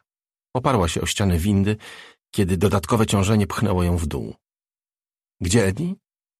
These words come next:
„Eddie wyjechał, Mona.” Jakoś zdołała otworzyć szeroko oczy i spojrzała na niego.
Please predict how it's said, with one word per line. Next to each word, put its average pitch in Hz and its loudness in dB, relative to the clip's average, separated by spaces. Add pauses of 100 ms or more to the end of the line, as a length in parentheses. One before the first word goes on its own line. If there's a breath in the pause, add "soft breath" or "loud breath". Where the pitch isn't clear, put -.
(460)
„Eddie 120 2
wyjechał, 120 0
Mona.” 85 -4 (1120 loud breath)
Jakoś 147 0
zdołała 143 0
otworzyć - -8
szeroko - -6
oczy - -6
i 120 -4
spojrzała 123 0
na 80 -2
niego. 71 -8